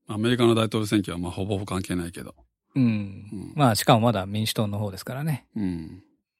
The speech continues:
Speaker 2: はい。ちょっともう。
Speaker 1: もういい？
Speaker 2: もういいかな。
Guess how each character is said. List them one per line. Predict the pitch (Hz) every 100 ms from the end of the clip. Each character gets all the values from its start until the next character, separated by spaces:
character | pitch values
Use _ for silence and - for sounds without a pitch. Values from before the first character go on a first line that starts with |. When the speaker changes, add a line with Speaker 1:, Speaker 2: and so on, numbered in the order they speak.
| _ _ _ _ _ _
Speaker 2:
は | 123 117
い。 | 104 - _ _ _ _ _ _ -
ち |
ょ | -
っ |
と | 127
も | 101 92
う。 | 92 _ _ _ _ _ -
Speaker 1:
も | 120
う |
い |
い？ | 131 - _ _ _ _ _ -
Speaker 2:
も | 123
う | 113
い |
い |
か | 110
な。 | 92 92